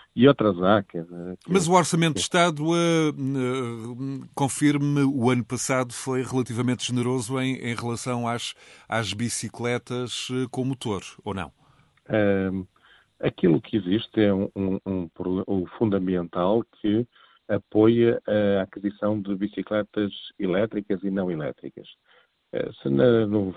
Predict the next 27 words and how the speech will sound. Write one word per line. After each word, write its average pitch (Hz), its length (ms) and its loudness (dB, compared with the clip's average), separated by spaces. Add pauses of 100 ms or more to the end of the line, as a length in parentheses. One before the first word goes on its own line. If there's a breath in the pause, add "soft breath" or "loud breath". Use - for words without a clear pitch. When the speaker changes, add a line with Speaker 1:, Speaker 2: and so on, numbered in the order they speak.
(120)
Speaker 1:
no 92 380 -4
apoio 107 280 2
que 104 120 -2
é 101 60 4
dado 98 200 0
às 92 100 -2
bicicletas 98 540 -6
elétricas 90 420 -4
até 90 200 -10
consideramos, 87 640 -8 (480 loud breath)
embora 95 520 2
abaixo 98 400 0
dos 95 120 -10
valores 95 300 -4
europeus, 92 420 -4
consideramos 87 580 -10
que - 180 -20
está, 82 360 -6
eh, 78 420 -10
ajustado, 101 580 0 (400 loud breath)
eh, 110 220 0
nas 120 180 2
bicicletas 113 500 2
convencionais, 98 840 0 (480 soft breath)
eh, 104 300 -2
ter 107 240 6
um, 107 120 2